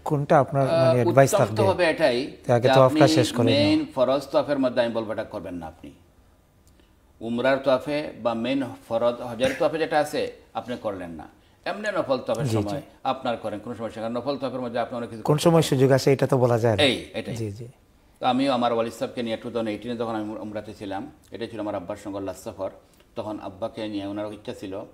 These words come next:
Speaker 2: তো এইভাবে নফল তওয়াফের সময় আমরা সেখানে ভিতরে ঢুকে মাশাআল্লাহ উনি নামাজ পড়েছেন, আমি নামাজ
Speaker 1: আল্লাহ,
Speaker 2: পড়েছি।
Speaker 1: আল্লাহ।
Speaker 2: মা আয়েশা সিদ্দিকা রাদিয়াল্লাহু তাআলা নবীর সঙ্গে বলেন, "রাসূলুল্লাহ, আমার মন চায় কাবার ভিতরে নামাজ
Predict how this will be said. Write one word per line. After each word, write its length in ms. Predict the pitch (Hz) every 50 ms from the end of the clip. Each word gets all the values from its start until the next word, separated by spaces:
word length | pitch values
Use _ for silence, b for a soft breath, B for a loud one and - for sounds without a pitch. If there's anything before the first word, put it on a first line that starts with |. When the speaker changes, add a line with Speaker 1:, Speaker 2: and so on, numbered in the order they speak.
| _ _ _ _ _ _ _ _ _ _ _ _ _ _ _ _ - _ b b b b b b b b -
Speaker 2:
তো 120 | 120 117
এইভাবে 320 | 120 120 117 120 104 113 113
নফল 300 | 113 113 104 120 135 127
তওয়াফের 280 | - 127 110 104 104
সময় 280 | 101 - 107 104 101 98
আমরা 180 | 95 98 98
সেখানে 300 | 98 - 98 90 95 95
ভিতরে 260 | 90 92 90 95 92 87
ঢুকে 220 | 90 92 - 92
মাশাআল্লাহ 480 | 87 87 85 - 95 90 90 90 87 85 - b b b b b -
উনি 160 | 104 107 104
নামাজ 260 | 101 101 95 90 90 87
পড়েছেন, 240 | 95 87 - 98 92
আমি 120 | 92 95
নামাজ 140 | 92 - 139
Speaker 1:
আল্লাহ, 180 | 131 123 120 113
Speaker 2:
পড়েছি। 200 | 110 104 - -
Speaker 1:
আল্লাহ। 400 | 123 110 107 107 98 - - 165
Speaker 2:
মা 160 | 120 127 131
আয়েশা 160 | 127 123 -
সিদ্দিকা 280 | 127 117 104 113 107 113
রাদিয়াল্লাহু 320 | 101 104 101 104 101 98
তাআলা 140 | 101 101 101
নবীর 160 | 98 101 104 - -
সঙ্গে 180 | 110 101 110
বলেন, 240 | 98 98 95 98 98
"রাসূলুল্লাহ, 420 | 98 95 - 104 101 101 101 101
আমার 200 | 98 101 110 110
মন 240 | 104 101 104 110 110 107
চায় 140 | - 120 113 -
কাবার 240 | - 101 95 104 104
ভিতরে 240 | 95 92 - 101 92
নামাজ 220 | 92 90 87 82